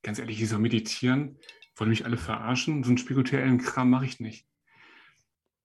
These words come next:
Dann kam irgendwann ein Punkt, wo ich gedacht habe, okay, ich muss irgendwie auch mal, ähm, zu mir selbst kommen und mal ergründen, was ich wirklich will. Dann hab ich's,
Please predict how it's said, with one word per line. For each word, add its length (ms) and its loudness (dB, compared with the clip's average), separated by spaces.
Dann 120 4
kam 180 2
irgendwann 280 4
ein 40 4
Punkt, 380 0
wo 40 2
ich 120 -2
gedacht 260 0
habe, 480 0
okay, 220 -2
ich 140 -4
muss 180 2
irgendwie 260 4
auch 140 -4
mal, 520 0
ähm, 240 0
zu 160 -2
mir 160 6
selbst 320 0
kommen 460 -2
und 340 2
mal 200 0
ergründen, 400 2
was 140 -2
ich 120 -2
wirklich 340 -2
will. 300 0
Dann 100 4
hab 60 2
ich's, 80 -2